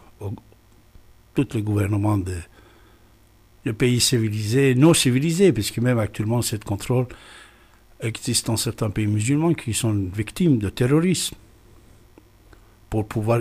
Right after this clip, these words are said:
identifier l'individu, puisque cet individu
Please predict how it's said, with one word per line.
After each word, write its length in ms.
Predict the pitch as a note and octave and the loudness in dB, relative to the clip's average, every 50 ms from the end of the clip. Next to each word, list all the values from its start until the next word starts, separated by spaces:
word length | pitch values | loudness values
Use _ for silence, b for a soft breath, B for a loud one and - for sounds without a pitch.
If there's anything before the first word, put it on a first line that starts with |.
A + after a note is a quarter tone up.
| - - | 0 0
identifier 760 | D#3+ D#3+ D3 C#3+ B2 A2+ A2 - A2 F#2 - - C#3 C3+ C3+ | 0 2 4 2 2 0 0 -4 -6 -8 -6 -4 -2 0 0
l'individu, 640 | A2+ G2+ G2 G2+ F#2 F#2+ G2 F#2+ G2+ G#2+ B2 D#3+ F#3+ A3 A3+ - - - - - - _ _ _ - _ _ _ - - b b b b b b | 0 0 -2 -4 -4 -6 -6 -8 -6 -4 -4 -2 -2 -4 -6 -10 -16 -20 -20 -20 -20 _ _ _ -20 _ _ _ -20 -20 b b b b b b
puisque 220 | - - - - C3+ | -4 -2 0 2 2
cet 220 | - - E3+ - | 2 2 4 4
individu 520 | D3+ C#3 B2 B2 B2+ B2+ B2 B2+ C3+ B2+ | 4 4 4 2 0 0 0 2 2 2